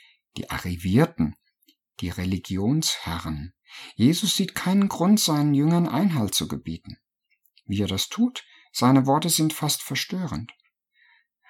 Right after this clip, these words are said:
Was will er sagen, wenn diese schweigen werden, so werden die Steine schreien? Was würden die Steine oben auf dem Ölberg, hinunter durchs Kidrontal,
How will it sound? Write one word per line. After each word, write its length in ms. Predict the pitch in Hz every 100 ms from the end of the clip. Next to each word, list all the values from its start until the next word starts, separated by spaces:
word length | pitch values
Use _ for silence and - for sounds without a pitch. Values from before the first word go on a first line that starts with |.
| _
Was 220 | - - -
will 80 |
er 100 | 175
sagen, 440 | 160 175 202 120 98
wenn 180 | 104 107
diese 400 | 131 139 139 143 -
schweigen 720 | - - 92 98 151 196 196
werden, 380 | 202 202 214 214
so 220 | 165 123
werden 300 | 110 135 147
die 100 | 156
Steine 680 | - - 113 156 202 147
schreien? 800 | 131 - - 131 175 104 78 104 120 - _ _ _
Was 300 | - 98 -
würden 240 | 123 139 165
die 80 | 160
Steine 500 | - 131 139 147 -
oben 280 | 123 143
auf 160 | 135 135
dem 200 | 135 127
Ölberg, 520 | 120 135 139 131 135 - - - _
hinunter 520 | 104 98 107 135 131
durchs 340 | 107 98 -
Kidrontal, 840 | - 104 - 135 147 135 143 160